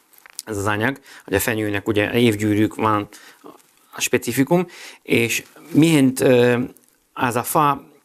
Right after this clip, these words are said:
ö, így keményen, nehéz, nehéz helyzetekben nőtt, lényegében kilódott, mert ugye északi oldalon volt magasan, köveken, kevés vízzel, akkor, ö, maga az az anyag, ö, nagyon, ö, ilyen, ilyen keményebb,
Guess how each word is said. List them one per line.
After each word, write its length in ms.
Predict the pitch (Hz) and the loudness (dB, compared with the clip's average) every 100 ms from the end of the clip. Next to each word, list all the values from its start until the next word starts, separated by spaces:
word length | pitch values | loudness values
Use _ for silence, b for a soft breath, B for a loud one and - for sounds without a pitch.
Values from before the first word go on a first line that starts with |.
| _ - | _ -4
ö, 140 | 120 | -2
így 360 | 107 131 117 - | 0 2 0 0
keményen, 480 | 143 143 123 113 113 | -2 0 0 0 0
nehéz, 460 | 143 135 120 113 | 2 2 2 0
nehéz 320 | - 120 123 | -2 0 0
helyzetekben 600 | - 139 120 113 107 107 | 0 0 0 -2 -2 0
nőtt, 320 | 113 120 123 110 | 2 4 2 0
lényegében 540 | 104 104 110 107 113 | -2 0 0 -2 -4
kilódott, 560 | - 139 120 113 127 120 | 0 2 4 2 2 0
mert 140 | 113 | 0
ugye 140 | 110 | 2
északi 360 | 110 120 110 117 | 2 2 -2 2
oldalon 340 | 110 113 107 | 2 2 0
volt 160 | 107 104 | -2 -2
magasan, 520 | 113 110 110 117 117 - B B B B | -2 -2 -4 -6 -8 -12 B B B B
köveken, 760 | - 120 117 - 117 117 120 - | 0 0 0 0 0 0 -4 -4
kevés 440 | 127 117 120 107 | -4 0 -2 -2
vízzel, 520 | 113 113 110 117 127 131 B B | -2 0 2 0 -2 -6 B B
akkor, 540 | - 117 - 123 127 - | -6 -6 -2 -2 -2 -8
ö, 360 | - 120 117 120 123 - - | -4 -2 0 0 -4 -8 -12
maga 320 | - 147 131 120 | -4 -2 0 -2
az 100 | 113 | -2
az 120 | 117 | -2
anyag, 460 | 139 135 127 - - - - | -2 -2 -2 -6 -16 -14 -4
ö, 200 | 120 113 | 0 0
nagyon, 500 | 139 143 123 113 - | 0 0 -2 -4 -8
ö, 240 | - 113 107 | -4 -2 0
ilyen, 420 | 110 110 - - _ | 0 -2 -6 -12 _
ilyen 200 | - 107 | -6 -6
keményebb, 600 | - 110 104 107 117 165 | -4 -4 -4 -2 -2 -4